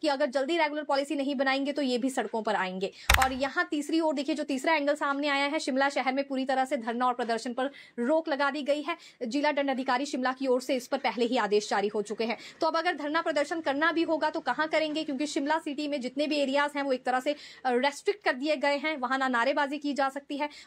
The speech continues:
और ना ही कोई प्रदर्शन किया जा सकता है। किसी भी तरह का विरोध किसी भी वर्ग की ओर से नहीं दर्शाया जा सकता है। शास्त्री भर्ती नियमों पर भी बवाल मच गया है। ये राजकीय संस्कृत शिक्षक परिषद की ओर से आग्रह किया गया है। इनका ये मानना है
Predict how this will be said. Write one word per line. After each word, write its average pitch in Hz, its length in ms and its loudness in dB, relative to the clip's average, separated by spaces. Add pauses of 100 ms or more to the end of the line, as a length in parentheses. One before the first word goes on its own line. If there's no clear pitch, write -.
और 262 80 2
ना 269 140 2
ही 262 120 0
कोई 277 140 -2
प्रदर्शन 240 440 -2
किया 302 200 0
जा 277 160 0
सकता 294 220 -4
है। 320 120 -2
किसी 359 240 2
भी 359 80 2
तरह 277 200 0
का 269 120 -2
विरोध 254 380 0 (280)
किसी 320 180 2
भी 349 100 2
वर्ग 277 260 0
की 294 60 -6
ओर 262 140 2
से 277 200 -2 (200)
नहीं 262 220 2
दर्शाया 214 400 0
जा 202 140 0
सकता - 280 -6
है। 202 200 -4 (1120)
शास्त्री 370 440 2
भर्ती 381 280 4
नियमों 339 300 2
पर 330 160 2
भी 311 120 0
बवाल 262 320 0
मच 262 240 -4
गया 247 160 2
है। 262 140 0
ये 262 120 2
राजकीय 277 360 2
संस्कृत 330 420 -2
शिक्षक 320 400 -2
परिषद 269 380 0
की 320 100 -2
ओर 302 160 0
से 311 120 -2
आग्रह 277 300 0
किया 294 240 0
गया 277 220 2
है। 311 160 0
इनका 269 180 0
ये 302 140 0
मानना 262 400 0
है 302 180 -2